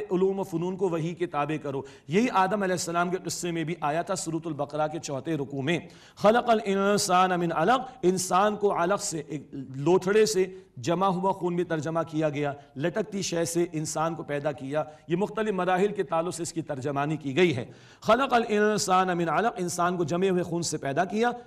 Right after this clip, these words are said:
"इक़रा व रब्बुकल अकरम", पढ़िए कि आपका रब सबसे बढ़कर करम फरमाने वाला है। "अल्लज़ी अल्लमा बिल कलम", वो कि जिसने कलम से इल्म सिखाया।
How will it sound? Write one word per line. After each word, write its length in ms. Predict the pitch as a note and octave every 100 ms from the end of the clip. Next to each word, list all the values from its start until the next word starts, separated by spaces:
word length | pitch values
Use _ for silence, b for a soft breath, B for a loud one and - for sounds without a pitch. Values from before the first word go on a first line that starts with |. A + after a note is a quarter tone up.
| B
"इक़रा 320 | A3+ G#3 F#3
व 200 | G3+ E3+ E3
रब्बुकल 440 | F3 D3 D#3+ E3+ E3+
अकरम", 380 | D#3 D3+ A3 F3+ B -
पढ़िए 280 | F3 F#3 A3
कि 100 | F3+ E3+
आपका 240 | E3+ F3
रब 220 | F3 C#3 -
सबसे 360 | - A#3+ - E3+
बढ़कर 300 | D#3 E3+ D#3+
करम 220 | D3+ D3+
फरमाने 380 | D3+ C#3 C3+ C#3
वाला 220 | A#2 F#3
है। 180 | E3 D3+ B B
"अल्लज़ी 420 | A3 A3+ G3+ F#3+ G3
अल्लमा 400 | E3+ F3 E3+ E3+
बिल 140 | D#3+ D#3
कलम", 280 | D#3+ F#3 B3 - B
वो 100 | F3+
कि 120 | F3+
जिसने 300 | F3 F#3 F#3+ F#3+
कलम 300 | F3+ A3 A3
से 220 | - G3 G#3 - - _ -
इल्म 220 | A#3+ A3
सिखाया। 500 | F3 D#3+ - C3+ D#3